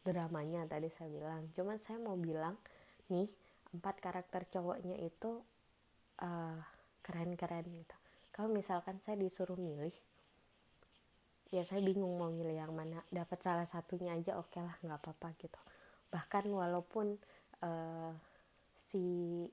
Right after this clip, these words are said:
Ikjun itu sudah punya anak gitu, tetap aja dia menggemaskan. Oke. Eh, poinnya adalah yang jadi keresahan semakin sering nonton drama Korea, kenapa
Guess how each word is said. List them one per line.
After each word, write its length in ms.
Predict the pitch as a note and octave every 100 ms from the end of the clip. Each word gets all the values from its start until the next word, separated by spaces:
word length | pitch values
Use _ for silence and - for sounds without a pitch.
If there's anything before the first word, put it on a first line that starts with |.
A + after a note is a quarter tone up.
| -
Ikjun 480 | F#3 F3+ E3+ F3+ G3+
itu 560 | F#3 - G#3+ G#3 -
sudah 320 | - F#3 E3+
punya 320 | E3+ F#3 F3 -
anak 240 | D#3+ F3 -
gitu, 240 | E3 -
tetap 320 | - E3 E3+
aja 240 | F3 F3 F3+
dia 240 | F3 F3+
menggemaskan. 720 | F3 E3+ E3 D#3+ D#3 - D#3 - - - - -
Oke. 320 | - F3 C#3+ - - - - - - - - -
Eh, 460 | A3+ A3+ A#3 A#3 A3+ - - - - - - -
poinnya 480 | - A#3 B3 D#4 C#4
adalah 400 | F#3 D3 C#3+ D#3 - - - - - - - - - - - -
yang 240 | A3+ G3
jadi 240 | G3 G#3 F4
keresahan 720 | - G#3+ F#3 - F#3 - E3+ E3 - - -
semakin 560 | - G3+ B3+ D#4+ D4
sering 320 | - G3+ G3 G3
nonton 640 | G#3+ A#3 - G#3+ G3+ G3
drama 480 | F3+ F3 F3 E3+ E3+ -
Korea, 400 | F3+ A3+ C#4+ D#3 - - - - - - - - -
kenapa 800 | G#3+ G3 F3+ D3+ - D3+ D3 G3